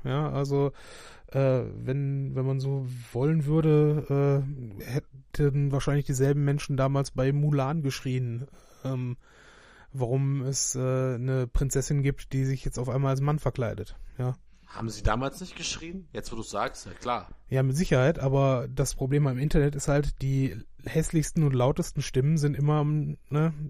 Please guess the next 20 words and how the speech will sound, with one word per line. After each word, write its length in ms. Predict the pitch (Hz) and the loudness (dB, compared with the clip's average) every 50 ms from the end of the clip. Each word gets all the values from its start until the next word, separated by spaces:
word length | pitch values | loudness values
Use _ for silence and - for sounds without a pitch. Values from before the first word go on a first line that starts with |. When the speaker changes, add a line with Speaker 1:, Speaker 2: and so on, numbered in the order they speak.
| - - - | -10 -12 -10
Speaker 1:
diejenigen, 540 | 139 127 147 156 156 156 151 151 151 151 143 | -4 -2 0 2 4 4 6 6 4 4 4
die 80 | 147 | 2
man 200 | 147 151 147 147 | 4 4 4 4
als 140 | 147 139 135 | 2 2 0
erstes 320 | 143 147 143 - 147 135 127 | 0 0 0 0 -2 -2 0
wahrnimmt. 480 | 139 139 147 131 110 107 101 - - - - - - - - - - - _ _ - - _ - | 0 2 2 0 0 -4 -6 -8 -10 -12 -12 -18 -20 -20 -20 -20 -20 -20 _ _ -20 -20 _ -6
Ne? 160 | - 120 123 135 | -4 -4 -2 -4
Speaker 2:
Mhm. 180 | 185 185 - - | -4 -8 -8 -6
Speaker 1:
Und 380 | - 120 117 - - - - - - - - - - - - - - - - - - - - - - - - - - - 107 110 117 135 139 | -6 -6 -6 -6 -10 -12 -12 -12 -12 -14 -14 -18 -20 -20 -20 -20 -20 -20 -20 -20 -20 -20 -20 -20 -20 -20 -20 -18 -16 -14 -14 -14 -14 -10 -8
jeder, 340 | 143 139 135 170 190 190 165 | 0 4 4 6 6 6 6
der 140 | 143 156 156 | 6 6 6
den 180 | 143 151 147 | 6 4 2
Film 320 | 135 - 156 151 160 160 147 | 2 4 6 6 6 6 4
aus 240 | - 135 127 - 123 | 2 0 -2 0 0
welchen 220 | 135 147 147 160 | 0 2 2 2
Gründen 240 | 139 143 147 151 143 | 2 2 2 2 0
auch 100 | 131 139 | -2 -2
immer 260 | 131 131 135 135 127 | 0 0 0 2 0
halt 180 | 135 131 131 - | 0 0 0 0
dann 360 | 127 127 123 123 120 104 | 0 0 -2 -4 -6 -8